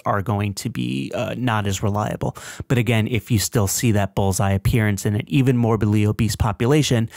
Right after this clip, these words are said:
that still suggests an empty stomach. And obviously with the, um,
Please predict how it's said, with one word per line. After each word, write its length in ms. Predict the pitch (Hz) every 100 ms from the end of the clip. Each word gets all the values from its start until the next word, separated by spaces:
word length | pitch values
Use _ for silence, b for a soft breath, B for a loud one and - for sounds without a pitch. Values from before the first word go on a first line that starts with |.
| B B -
that 180 | 107
still 280 | - - 110
suggests 840 | 95 - 123 98 98 85 - - - -
an 200 | 101 104
empty 280 | 110 90 101
stomach. 460 | - - - - B B B B -
And 300 | 120 104 101
obviously 340 | - 123 117 127
with 120 | 107
the, 160 | 117
um, 480 | 113 101 98 92 95